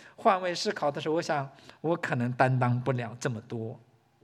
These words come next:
所以更多的时候要理解我们的母亲，体恤他们的劳苦，也体恤他们的软弱，也体恤他们的不足和过失。第四是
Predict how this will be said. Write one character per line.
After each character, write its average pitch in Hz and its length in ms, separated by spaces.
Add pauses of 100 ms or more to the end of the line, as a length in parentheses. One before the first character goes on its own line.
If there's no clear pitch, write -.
(1500)
所 139 140
以 131 40
更 156 260
多 156 160
的 135 80
时 120 160
候 110 300 (380)
要 123 220
理 113 220
解 120 320 (220)
我 113 100
们 101 140
的 104 80
母 110 180
亲， 104 380 (960)
体 - 280
恤 143 240
他 151 160
们 131 120
的 120 80
劳 113 240
苦， - 140 (1160)
也 123 180
体 127 280
恤 143 180
他 - 160
们 131 80
的 127 140
软 127 320
弱， 120 260 (1000)
也 139 200
体 - 240
恤 165 120
他 - 160
们 175 120
的 131 80
不 185 240
足 127 240
和 107 180
过 110 260
失。 107 400 (1700)
第 151 80
四 185 260
是 143 380